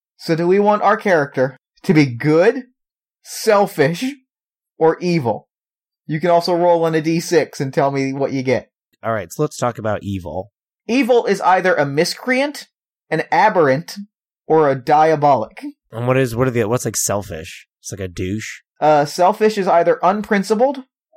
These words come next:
Speaker 1: or anarchist.
Speaker 2: Oh my god. Okay,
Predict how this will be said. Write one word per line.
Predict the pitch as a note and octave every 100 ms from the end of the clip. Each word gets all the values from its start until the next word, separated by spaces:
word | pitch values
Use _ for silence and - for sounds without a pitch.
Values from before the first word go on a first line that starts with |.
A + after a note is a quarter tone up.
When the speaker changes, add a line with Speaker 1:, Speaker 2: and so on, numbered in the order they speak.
| _
Speaker 1:
or | - D#3 -
anarchist. | E3 E3+ C3+ - E3 E3+ G#3 - _ _ _ -
Speaker 2:
Oh | G2
my | F#2 E2 D#2+ -
god. | D#2+ D#2+ D#2+ - _ _ B2
Okay, | A2+ F#2+